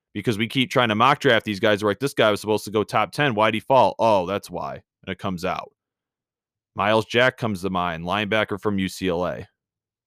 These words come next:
I swear it's not a U C L A <laughs> thing. He's just the example. He was supposed to be a first-round pick, fell out of the first round due to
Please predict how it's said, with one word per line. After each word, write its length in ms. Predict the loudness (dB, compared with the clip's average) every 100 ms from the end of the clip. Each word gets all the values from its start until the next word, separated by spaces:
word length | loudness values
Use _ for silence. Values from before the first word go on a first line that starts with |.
| -14
I 40 |
swear 240 | -6 0 0
it's 100 | 0
not 140 | -2
a 40 |
U 120 | 0 -2
C 180 | 0
L 140 | 0 2
A 100 | -2
<laughs> 0 |
thing. 440 | -6 -6 -6 -6 _ -20 -20 -20 -6
He's 200 | 0 0
just 200 | 0 -2
the 100 | -2
example. 480 | -2 0 0 0 -2
He 120 | 0
was 100 | -2
supposed 260 | 2 2 2
to 60 |
be 40 | -2
a 40 |
first-round 520 | 2 0 2 0 0
pick, 300 | 2 0 0 _ _ _ _ _ 0
fell 160 | 4 6
out 120 | 4
of 60 |
the 80 | 2
first 320 | 2 0 0
round 340 | 0 0 0 -2
due 160 | -6
to 340 | -6 -6 -6